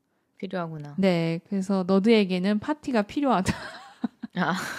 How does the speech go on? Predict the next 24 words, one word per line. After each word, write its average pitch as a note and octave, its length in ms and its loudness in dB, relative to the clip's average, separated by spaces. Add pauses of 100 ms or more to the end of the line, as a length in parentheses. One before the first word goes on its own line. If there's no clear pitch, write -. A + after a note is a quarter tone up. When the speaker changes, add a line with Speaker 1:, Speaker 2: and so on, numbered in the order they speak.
(400)
Speaker 1:
<laughs> - 600 -12
네, D#3+ 140 -12
그렇습니다. F3 520 -6
Speaker 2:
왜냐면 C#4 540 4
우리가 C4+ 260 4
하는 G#4 380 4
일을 G#3 520 4 (360)
이렇게 G#3+ 580 2 (380)
외부에 A3 1120 4
이렇게 F3 400 -8 (260)
보이는 A#3 560 6 (200)
사람들 F#4+ 540 2
앞에서 F#3 800 0
이렇게 G3 200 -12
쇼잉할 E4 640 2
수 D4 160 -8
있는, F3+ 320 -4
뭐 G#3 120 0
잠깐이지만, A#3 880 0 (320)
그 - 80 -2
나누는 F#3 540 6
대화 F3+ 260 4
자체가 E3 360 -4
잠깐이지만이라도 F3+ 1300 0